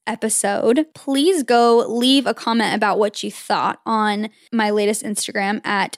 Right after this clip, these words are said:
J C Marie Smith. I will be going through the comments and picking someone to send a little box of goodies to, but I also want to just hear what you guys thought and hopefully chat with some of you.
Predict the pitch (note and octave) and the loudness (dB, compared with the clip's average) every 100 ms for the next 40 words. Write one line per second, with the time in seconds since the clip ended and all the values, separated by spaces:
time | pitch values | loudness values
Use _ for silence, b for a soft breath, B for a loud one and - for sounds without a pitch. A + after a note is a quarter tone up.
0 | A3 - F#3+ G#3 A#3 A#3+ A#3 B3+ - G3+ | -14 -4 -4 -2 0 2 2 0 -2 -4
1 | F#3+ D4 - - - A3 A#3 C#4 A#3+ A3+ | -4 -4 -6 -10 -2 2 4 2 0 -2
2 | G3 G3+ - A3 G#3+ G3 G#3+ C4 - D4 | 0 -2 -4 -6 -2 -2 0 -2 0 0
3 | E4 - B3 A3+ G#3 G#3 C#4 - - A3 | 0 -2 -4 -2 -2 -4 -4 -4 -6 -4
4 | G#3+ G3+ G3+ - A#3+ A3+ A3 G#3 G#3 G3+ | -4 -4 -6 -6 -6 -4 -4 -2 -4 -4
5 | G3+ G3+ - - - - - - - A3+ | -6 -6 -8 -10 -8 -6 -6 -4 -4 -4
6 | A3 G#3 G#3 G#3+ B B _ - A3 - | -2 -2 0 -2 B B _ -4 -4 -4
7 | C4+ A3 G#3 G#3 - G#3+ A#3 A#3 - B3+ | -4 -4 -4 -4 -2 0 2 0 2 0
8 | - C#4+ B3 A#3 G#3+ G#3+ - - - A3 | 2 2 2 0 -4 -4 -4 -8 -8 -2
9 | G#3+ - G#3 G3 F#3+ - - - G#3 G#3 | 0 0 0 0 0 -2 -4 -4 0 2
10 | C#4 A#3 G#3+ G3+ - F#3 - G3+ - A#3 | 2 0 0 -4 -4 -6 -6 -8 -8 -6
11 | C4+ C4+ C#4+ D#4 F4 | 0 0 2 2 2